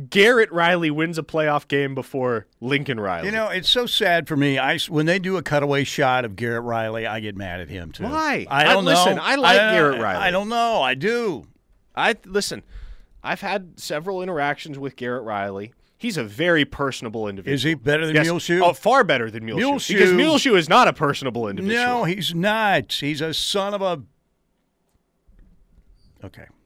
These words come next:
Speaker 2: Uh, let's get a couple more in, then we get a break.
Speaker 1: All right, here we go. Uh,
Speaker 2: Peyton Bowen updates.
Speaker 1: Oh, man.
Speaker 2: And
Speaker 1: I had to,
Speaker 2: now
Speaker 1: had to know that was coming.
Speaker 2: We need to hit, and now the news, a Peyton Bowen update. Still nothing.
Speaker 1: Yeah, J T Daniels is transferring again, by the way.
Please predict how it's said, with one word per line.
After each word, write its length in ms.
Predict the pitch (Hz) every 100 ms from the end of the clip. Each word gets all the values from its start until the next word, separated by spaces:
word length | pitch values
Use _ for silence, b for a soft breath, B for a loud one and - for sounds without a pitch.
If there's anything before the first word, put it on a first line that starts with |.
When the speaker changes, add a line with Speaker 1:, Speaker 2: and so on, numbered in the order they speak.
| _ _ - 139
Speaker 2:
Uh, 280 | 135 135
let's 160 | 139 -
get 120 | 185
a 40 | 151
couple 220 | 135 113
more 220 | 113 98
in, 80 | 82
then 80 | 82
we 60 |
get 120 | 82 80
a 40 |
break. 280 | 78 71 -
Speaker 1:
All 60 | 120
right, 260 | 113 87
here 100 | 90 107
we 80 |
go. 200 | 90 80 - b b b b b _
Uh, 760 | 131 131 131 127 123 120 120 117 B B B B B B B _ _ _
Speaker 2:
Peyton 320 | 165 196 220
Bowen 320 | 202 214 226
updates. 720 | 220 214 170 202 190 180 160 139
Speaker 1:
Oh, 380 | 135 131 123
man. 460 | 117 117 117 117 120
Speaker 2:
And 100 | 127
Speaker 1:
I 120 | 156
had 120 | 165
to, 60 | -
Speaker 2:
now 120 | 170 180
Speaker 1:
had 140 | 180
to 80 | 165
know 180 | 156 147
that 200 | 139 127
was 140 | 120
coming. 220 | - 117
Speaker 2:
We 100 | 143
need 160 | 180 160
to 80 | 147
hit, 180 | 147 113
and 120 | 123
now 340 | 151 202 214
the 100 | 196
news, 840 | 208 208 202 190 180 165 156 147 120
a 80 | 139
Peyton 380 | 165 190 160
Bowen 320 | 170 185 185 185
update. 600 | 170 160 165 143 113 -
Still 320 | - 123 131
nothing. 520 | 127 127 123 107 90
Speaker 1:
Yeah, 120 | 165
J 160 | 156 202
T 140 | 247
Daniels 300 | 202 196 170 135
is 80 |
transferring 440 | - 156 147 151 113
again, 340 | 92 117 113
by 160 | 92 92
the 80 | 87
way. 240 | 85